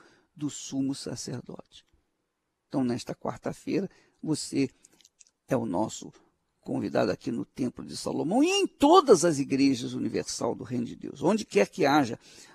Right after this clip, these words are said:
um pastor, ainda que seja um auxiliar, o bispo, não importa.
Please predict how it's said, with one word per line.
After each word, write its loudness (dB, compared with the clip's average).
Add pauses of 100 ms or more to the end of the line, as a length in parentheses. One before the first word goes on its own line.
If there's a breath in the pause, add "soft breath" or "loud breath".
(120)
um -2
pastor, 2 (380 soft breath)
ainda 4
que -4
seja 2
um 2
auxiliar, 0 (760 soft breath)
o 0
bispo, -4 (140)
não 8
importa. 2